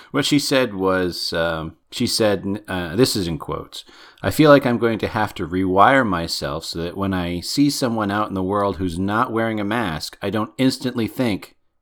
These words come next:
'You are a threat.'" Like, seriously, you see someone without a mask and you are thinking they're a threat?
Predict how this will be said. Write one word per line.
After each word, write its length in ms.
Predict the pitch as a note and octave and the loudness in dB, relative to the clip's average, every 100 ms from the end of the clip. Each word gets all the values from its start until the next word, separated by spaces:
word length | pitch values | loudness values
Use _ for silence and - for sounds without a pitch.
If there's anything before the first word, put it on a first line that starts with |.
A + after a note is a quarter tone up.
| - | -10
'You 240 | G2 A#2 | -2 2
are 120 | G#2 F2+ | 2 2
a 80 | |
threat.'" 460 | - F2 D#2+ C2 - _ _ _ _ _ _ _ _ _ _ - | -2 -6 -6 -8 -18 _ _ _ _ _ _ _ _ _ _ -8
Like, 120 | A#2 | -6
seriously, 460 | - B2+ C3+ C#3+ D#3+ | -2 2 2 2 2
you 120 | C3 | 2
see 140 | C3+ C#3+ | 2 2
someone 240 | D3 C#3 | 2 2
without 260 | A#2 A2+ A#2 | 2 2 2
a 40 | |
mask 360 | G2 G#2 A2+ A#2 | 0 0 -2 -2
and 100 | G#2 | -2
you 80 | A2 | -2
are 60 | |
thinking 400 | - A2 G#2 G#2 | -2 -4 -4 -2
they're 180 | G2 F#2+ | -2 -2
a 80 | C#2 | -4
threat? 720 | - - C#3 F3 B3 - | -12 -12 -4 -2 -2 -4